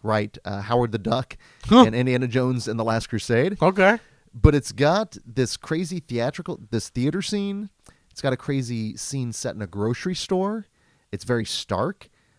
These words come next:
Speaker 1: Uh, it's a pretty, um, Let's Scare Jessica to Death
Speaker 2: Ooh.
Speaker 1: has that kind of vibe.
Speaker 2: Okay.
Speaker 1: But it also has this scene where this, uh,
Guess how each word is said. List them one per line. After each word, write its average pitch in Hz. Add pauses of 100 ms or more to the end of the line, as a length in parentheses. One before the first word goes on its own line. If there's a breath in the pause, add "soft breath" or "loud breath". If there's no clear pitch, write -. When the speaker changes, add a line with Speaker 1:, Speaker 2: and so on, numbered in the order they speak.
(120)
Speaker 1:
Uh, 90
it's -
a -
pretty, - (580)
um, 98
Let's 135
Scare 127
Jessica 101
to 127
Death 139 (140)
Speaker 2:
Ooh. 107
Speaker 1:
has 107
that 120
kind 113
of 87
vibe. 107
Speaker 2:
Okay. 113 (520)
Speaker 1:
But -
it 127
also 135
has 131
this 120
scene 107
where 101
this, 98
uh, 76